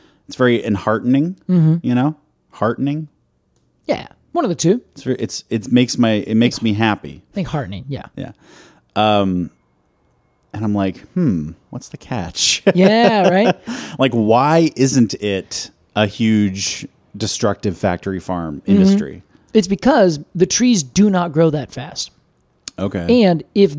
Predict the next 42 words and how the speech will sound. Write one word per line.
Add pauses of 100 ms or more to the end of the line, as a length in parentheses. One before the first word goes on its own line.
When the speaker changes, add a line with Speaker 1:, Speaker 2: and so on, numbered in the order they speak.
(120)
Speaker 2:
you
can
manage
for
all
these
things, (320)
then
you
can
wait
the
nine
to
twelve
years,
Speaker 1:
Mm-hmm.
Speaker 2:
harvest
these
trees, (300)
sell
the
cork,
and
do
this
on
a
long
rotation.
It's
also
been
very
traditional
for
a
very
long
time. (300)
So
before,